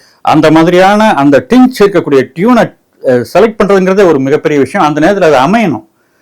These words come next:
அது வந்து சில விஷயங்கள் தன்னால் அமையும்பாங்களே, அந்த மாதிரி இந்த படத்துல வந்து போய் வா நண்பாங்கிற பாடல் வந்து விவேகா எழுதின பாடல், அவ்வளவு அற்புதமான பாடல்.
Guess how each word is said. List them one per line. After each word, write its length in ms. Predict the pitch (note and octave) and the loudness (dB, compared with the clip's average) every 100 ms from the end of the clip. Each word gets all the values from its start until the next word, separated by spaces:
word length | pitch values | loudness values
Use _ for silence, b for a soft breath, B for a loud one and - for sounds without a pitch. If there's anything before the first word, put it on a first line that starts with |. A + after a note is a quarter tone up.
| _ | _
அது 160 | - C3 | -4 0
வந்து 180 | F3+ F#3+ | 0 0
சில 200 | G3+ F#3+ | 0 0
விஷயங்கள் 360 | E3 G#3 F#3 | 0 -2 -2
தன்னால் 380 | - D#3+ F3+ D#3+ | 0 0 0 0
அமையும்பாங்களே, 320 | D#3 D3 C#3 | 0 -2 -2
அந்த 220 | C3+ C#3 D#3 | -2 -2 0
மாதிரி 200 | F3+ F3 | 0 -2
இந்த 140 | C#3+ D3+ | -2 -4
படத்துல 240 | E3 E3 | -2 -2
வந்து 200 | C#3+ D3 | -2 -2
போய் 180 | D3+ E3+ | -2 0
வா 120 | F3 | 0
நண்பாங்கிற 460 | D#3 C#3+ C#3 C#3+ C3 | 0 -2 -4 -2 -6
பாடல் 400 | - C#3 D#3+ C#3+ | -2 0 0 -2
வந்து 200 | C3+ C3+ | -4 -6
விவேகா 360 | A#2 D3 F3 | -6 -2 -2
எழுதின 360 | D3+ C#3 C3 A#2+ | -2 -6 -6 -8
பாடல், 260 | - D3 B2 | -6 -6 -6
அவ்வளவு 280 | A#2 D#3 | -6 -4
அற்புதமான 420 | C3 C3 C#3 C3 B2+ | -4 -6 -10 -10 -8
பாடல். 320 | A#2+ A2+ | -8 -8